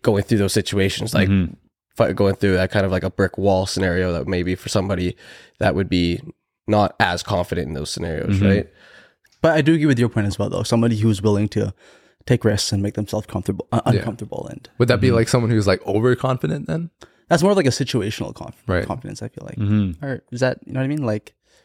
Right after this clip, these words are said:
Speaker 2: So hearing, like, both sides of that, it's like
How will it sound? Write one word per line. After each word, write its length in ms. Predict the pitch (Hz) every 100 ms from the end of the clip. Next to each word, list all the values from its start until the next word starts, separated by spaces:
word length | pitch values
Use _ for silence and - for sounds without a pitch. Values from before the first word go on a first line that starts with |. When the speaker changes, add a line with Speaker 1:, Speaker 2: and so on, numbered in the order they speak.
| _ _
Speaker 2:
So 440 | - - 135 123 107
hearing, 400 | - - 147 147
like, 200 | 117 95
both 200 | 113 113
sides 300 | - 110 107
of 60 | 104
that, 180 | 101 95
it's 100 | -
like 200 | 98